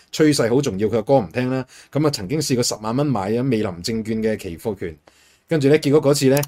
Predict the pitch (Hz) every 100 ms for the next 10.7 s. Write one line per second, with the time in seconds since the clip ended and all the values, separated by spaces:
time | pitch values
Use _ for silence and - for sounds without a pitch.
0 | - _ _ _ - 165 143 214 151 143
1 | 110 185 220 202 226 226 - 170 175 214
2 | 214 214 185 147 208 208 196 170 - _
3 | 143 147 117 101 196 170 160 180 147 123
4 | 120 120 120 135 139 120 170 165 143 143
5 | 135 123 120 _ _ _ 135 139 113 131
6 | 131 151 151 147 _ - 139 131 117 110
7 | 117 151 147 - 147 107 131 139 135 _
8 | - 123 127 107 - 139 123 104 117 107
9 | 76 _ _ - 202 - - 190 156 120
10 | 151 135 143 120 110 95 98